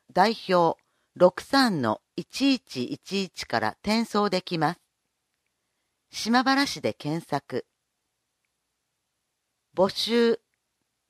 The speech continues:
自衛官等採用試験。幹部候補生一般。受付期間、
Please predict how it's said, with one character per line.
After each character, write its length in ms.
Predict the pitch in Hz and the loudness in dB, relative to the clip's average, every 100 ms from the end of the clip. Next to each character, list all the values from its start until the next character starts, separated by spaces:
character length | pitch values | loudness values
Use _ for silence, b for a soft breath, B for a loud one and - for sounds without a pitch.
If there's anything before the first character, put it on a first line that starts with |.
| _ _ _ _ _ _ _ _ _ _ _ | _ _ _ _ _ _ _ _ _ _ _
自 180 | 190 233 | 2 4
衛 200 | 294 285 | 4 4
官 260 | 226 170 | 2 2
等 260 | - 147 120 | 2 2 2
採 340 | - 233 254 | 2 2 2
用 180 | 254 247 | 2 0
試 160 | - - | -2 -6
験。 300 | - 98 - _ _ _ _ _ _ _ _ _ _ _ _ _ - | -8 -8 -10 _ _ _ _ _ _ _ _ _ _ _ _ _ 0
幹 280 | 262 285 | 2 2
部 120 | 269 285 | 2 0
候 300 | 262 262 233 | 4 6 6
補 160 | 262 | 2
生 380 | - 147 107 90 _ | 2 -4 -4 -6 _
一 140 | - - _ - | -12 -12 _ -2
般。 280 | 196 190 - _ _ _ _ _ _ _ _ _ _ _ - | 0 -2 -10 _ _ _ _ _ _ _ _ _ _ _ -12
受 260 | 208 285 277 | -2 0 0
付 320 | - 269 269 | -2 0 0
期 180 | - - | -4 -6
間、 260 | 151 95 | -6 -6